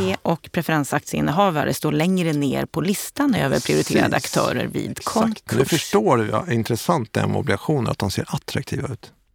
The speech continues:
Speaker 2: Ja.
Speaker 1: Nej, men, eh, vad, varför det blir så, det, jag håller med, det där är ju lite konstigt och det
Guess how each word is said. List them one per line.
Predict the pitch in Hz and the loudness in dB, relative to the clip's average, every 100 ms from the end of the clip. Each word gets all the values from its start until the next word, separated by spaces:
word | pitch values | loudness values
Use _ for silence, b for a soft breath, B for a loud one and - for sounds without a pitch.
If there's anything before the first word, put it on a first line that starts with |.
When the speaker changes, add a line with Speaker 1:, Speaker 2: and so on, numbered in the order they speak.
| - | -8
Speaker 2:
Ja. | 160 147 151 214 B B | -4 -4 -6 -10 B B
Speaker 1:
Nej, | - 120 135 | 0 4 4
men, | 143 139 135 | 4 2 2
eh, | 135 _ | -2 _
vad, | - 127 131 139 135 127 131 | -4 0 2 2 0 -2 -4
varför | 131 131 127 135 | 0 0 2 2
det | 127 131 | 2 2
blir | 123 143 185 | 2 2 2
så, | 131 | 0
det, | 120 123 | 0 0
jag | 123 120 | 2 0
håller | 156 | 2
med, | 156 147 | 2 0
det | 117 | 0
där | 117 123 147 | 2 2 2
är | 131 | 2
ju | 143 147 131 | 2 2 2
lite | 120 120 | 0 -2
konstigt | 113 113 107 131 123 | -2 0 0 0 0
och | 117 | 0
det | 107 | 0